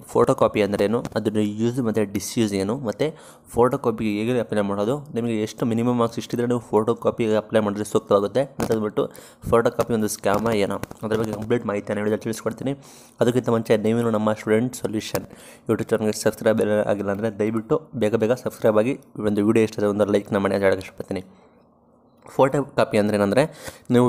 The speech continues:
ವಿಡಿಯೋ ರಿವಲ್ಯೂಷನ್ ಆಗ್ತಿರಲ್ಲ, ಅದ್ರ ಜೊತೆ ಫೋಟೋ ಕಾಪಿ ಅಂತ ಸಪ್ರೇಟಾಗಿ ಬರುತ್ತೆ.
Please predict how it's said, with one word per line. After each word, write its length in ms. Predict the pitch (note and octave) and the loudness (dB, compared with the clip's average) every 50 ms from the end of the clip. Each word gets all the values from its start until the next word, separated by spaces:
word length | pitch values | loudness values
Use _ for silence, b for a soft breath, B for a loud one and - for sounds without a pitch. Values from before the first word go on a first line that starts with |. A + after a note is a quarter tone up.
| A2+ A2+ | 6 6
ವಿಡಿಯೋ 320 | B2 B2+ - C#3+ C#3 D3+ - - - A#2 A#2 | 4 6 4 4 4 4 2 0 -4 -4 0
ರಿವಲ್ಯೂಷನ್ 420 | C3 C3 B2+ B2+ A#2+ A2+ - A#2 G#2 | 2 4 6 6 6 4 4 2 0
ಆಗ್ತಿರಲ್ಲ, 340 | G2+ - - A2+ G2 G2+ A2+ C3 B2 | 0 2 0 0 2 2 0 2 4
ಅದ್ರ 140 | A2 A2+ - A2+ | 4 2 2 0
ಜೊತೆ 160 | A2 - D3+ D3+ C#3 - - | -2 -2 -2 -2 -2 0 0
ಫೋಟೋ 160 | A#2+ G#2+ A2+ A2 | 0 0 2 2
ಕಾಪಿ 160 | A2+ G#2 - A2+ | 2 2 2 0
ಅಂತ 100 | G#2 A2 B2 B2 | -2 -2 -4 -4
ಸಪ್ರೇಟಾಗಿ 360 | - A#2 - - A#2 A2 G#2+ F#2+ | -6 -4 0 2 2 2 2 0
ಬರುತ್ತೆ. 220 | - A2 - - | -4 -4 -4 -4